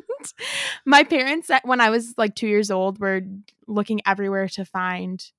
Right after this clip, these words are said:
someone doing Joseph because they were like, "Our two-year-old could be in the children's choir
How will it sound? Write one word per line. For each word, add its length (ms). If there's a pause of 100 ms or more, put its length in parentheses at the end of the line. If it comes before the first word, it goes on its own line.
(800)
someone 400
doing 280
Joseph 400 (120)
because 300
they 80
were 80
like, 220
"Our 100
two-year-old 580 (140)
could 120
be 100
in 80
the 80
children's 480
choir 420